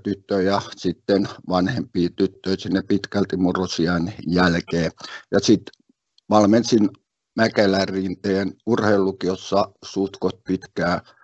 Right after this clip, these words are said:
tyttöjä ja poikia aluksi samassa ryhmässä, jonka koin ihan hedelmällisenä aikana, ja sitten molempia valmensin myös omina ryhminä.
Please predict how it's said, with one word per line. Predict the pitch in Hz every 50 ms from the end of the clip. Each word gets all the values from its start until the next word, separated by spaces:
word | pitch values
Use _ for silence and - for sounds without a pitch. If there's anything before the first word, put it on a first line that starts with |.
| _ _ _ _ _ _ _ _ _ - -
tyttöjä | 117 113 - - - - 95 98 92 90 95 98 - - - - -
ja | - 104 104 104 - - - - _
poikia | - 113 117 113 95 - - 104 98 92 92 - - _ _ _ - _ _ -
aluksi | 113 113 107 98 98 - - - - - - - _ _ _ _ _
samassa | _ - - 123 120 127 120 - - 107
ryhmässä, | 101 110 107 101 104 104 107 101 - - 110 110 104 _ _ _ -
jonka | 104 98 98 95 95 92
koin | - - 92 101 101 95 95 92 - _ _ _ _ -
ihan | 95 107 110 110 107 90 - - _ _ _ -
hedelmällisenä | 110 120 127 123 120 113 113 113 110 104 - - 101 104 107 107
aikana, | 98 98 95 98 101 98 90 98 98 98 - - - - - _ -
ja | 92 92
sitten | - - 107 95 - - - - 110 117 - - _ _ _ - - - - - - - -
molempia | - - 110 107 104 95 95 - 107 98 101 104 - _ _ - _ - 107
valmensin | 107 110 107 101 104 107 98 - - 110 98 98 101 101 - - -
myös | 101 104 104 104 104 - - - - - _ - -
omina | 110 117 117 117 107 101 90 95 95 90 - - - - _ _ - _ - - _ _ - - - 95
ryhminä. | 98 101 113 120 98 113 107 92 92 90 87